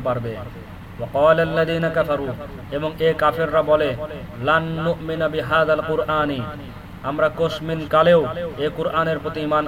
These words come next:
আনব না। ওয়ালা বিল্লাযী বাইনা ইয়াদাইহি, এবং তার পূর্বেকার কিতাবের উপরও না। ওয়ালাউ তারা, আর যদি আপনি ওই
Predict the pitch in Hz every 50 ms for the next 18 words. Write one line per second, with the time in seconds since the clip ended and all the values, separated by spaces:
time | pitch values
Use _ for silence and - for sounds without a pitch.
0 | 127 135 147 147 147 143 143 143 139 135 127 117 131 - 139 135 127 - 123 123
1 | 135 151 160 165 156 156 160 156 156 165 156 151 151 147 156 160 156 156 147 135
2 | 143 151 151 151 147 147 143 143 135 147 156 160 147 139 139 135 123 113 - -
3 | - - - - - - - - - 123 131 143 156 151 151 143 147 151 147 143
4 | - - 160 160 151 165 160 - 160 160 156 135 - 156 143 156 151 160 156 156
5 | 151 156 156 151 151 147 147 143 139 120 113 - - - - - - 117 127 139
6 | 156 156 156 156 151 - 151 147 147 147 143 139 120 - 147 147 143 139 120 -
7 | 113 127 147 156 147 127 147 143 147 151 143 143 143 147 147 143 143 151 147